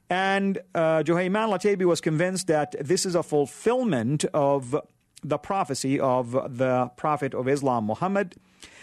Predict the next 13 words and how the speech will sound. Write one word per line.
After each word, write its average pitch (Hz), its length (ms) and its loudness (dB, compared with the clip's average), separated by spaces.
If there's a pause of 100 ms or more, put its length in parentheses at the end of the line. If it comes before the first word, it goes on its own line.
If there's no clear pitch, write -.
(140)
And 190 140 -2
also 247 260 2
he 196 80 0
used 208 300 0
the 185 80 2
sign 170 480 0
that 151 420 0
his 147 500 -2 (140)
in-law, 170 720 2 (340)
his 156 160 0
name 196 220 2
is 170 160 0
Muhammad, 175 600 0